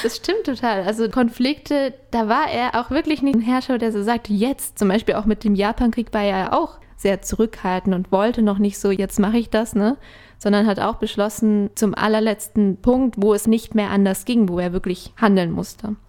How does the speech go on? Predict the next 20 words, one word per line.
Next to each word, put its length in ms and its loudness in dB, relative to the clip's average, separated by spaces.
Rasputin 760 0
bekam 380 0
in 40 4
den 140 4
Folgejahren 720 0
sogar 320 0
Polizeiüberwachung 1080 0
gestellt. 560 -2
Zum 200 0
einen, 460 2
um 140 2
seine 300 2
unmoralischen 680 2
Tätigkeiten 680 0
unter 240 2
Kontrolle 480 0
zu 220 -2
halten, 440 2
zum 220 0
anderen, 580 2